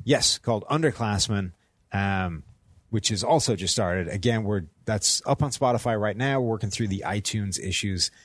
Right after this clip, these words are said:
to get that fired up as well. Um, and what else is out there?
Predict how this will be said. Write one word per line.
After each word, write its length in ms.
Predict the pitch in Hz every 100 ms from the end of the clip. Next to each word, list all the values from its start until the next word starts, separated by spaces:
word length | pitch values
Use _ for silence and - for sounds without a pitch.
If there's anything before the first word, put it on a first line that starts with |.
| _ -
to 80 |
get 220 | 98 95 87
that 180 | 92 -
fired 340 | - 90 85
up 200 | 90 82 -
as 180 | 87 78
well. 360 | 95 98 95 - _ - - _
Um, 880 | - 87 87 87 87 87 87 87 87 -
and 440 | 92 95 92 90
what 140 | 90 139
else 180 | 110 -
is 160 | 85 -
out 240 | - 80
there? 220 | - 73